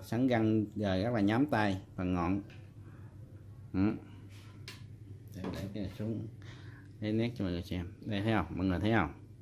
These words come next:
Đó, sắn ít, sắn găng phần ngọn. Đó. Đọt đó là đọt có hai ly thôi,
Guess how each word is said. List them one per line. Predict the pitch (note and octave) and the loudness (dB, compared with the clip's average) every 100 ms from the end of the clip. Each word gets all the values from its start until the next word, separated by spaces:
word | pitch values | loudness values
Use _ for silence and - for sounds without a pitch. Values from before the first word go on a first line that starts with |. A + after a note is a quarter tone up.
| - | -10
Đó, | G2 G2+ F2+ - - | -2 0 0 -6 -8
sắn | - A2+ B2 | 0 4 6
ít, | C3+ C3+ - | 6 4 -2
sắn | B2+ | 0
găng | A#2+ G#2+ G2+ G2 | 4 4 4 2
phần | E2 | 0
ngọn. | E2 E2 F#2+ - - - - - - - - - - - - - - - | 2 2 0 -4 -14 -18 -18 -20 -20 -20 -20 -20 -20 -20 -20 -18 -18 -10
Đó. | G#2 G2+ G#2 - - - - - - - - - - - - | -4 0 0 -4 -12 -18 -20 -20 -20 -20 -20 -20 -20 -20 -4
Đọt | A#2+ G2 - | 6 6 8
đó | C#3+ D#3 - - | 10 10 6 -2
là | G#2 | -2
đọt | G2+ F2+ - | 0 0 -2
có | - C3+ C#3+ C#3+ D3 D3 - - - - - - - - - - - - - | -2 0 0 0 0 -2 -4 -12 -20 -20 -20 -20 -20 -20 -20 -20 -20 -14 0
hai | A#2+ B2+ | 2 4
ly | B2+ | 4
thôi, | B2 B2+ | 4 4